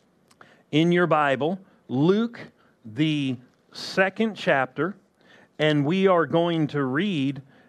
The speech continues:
uh, from the forty-first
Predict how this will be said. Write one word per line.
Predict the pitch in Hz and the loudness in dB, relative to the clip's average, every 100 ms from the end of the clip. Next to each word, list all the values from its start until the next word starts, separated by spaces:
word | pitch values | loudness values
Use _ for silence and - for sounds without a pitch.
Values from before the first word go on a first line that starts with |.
| _ _ | _ _
uh, | 143 135 123 117 | 2 2 0 -4
from | - 170 156 | -2 0 2
the | 135 | -2
forty-first | - 190 202 202 196 170 - - _ _ _ _ _ - - 214 151 143 - - | 0 2 2 2 -2 -6 -14 -20 _ _ _ _ _ -8 0 2 2 0 -6 -18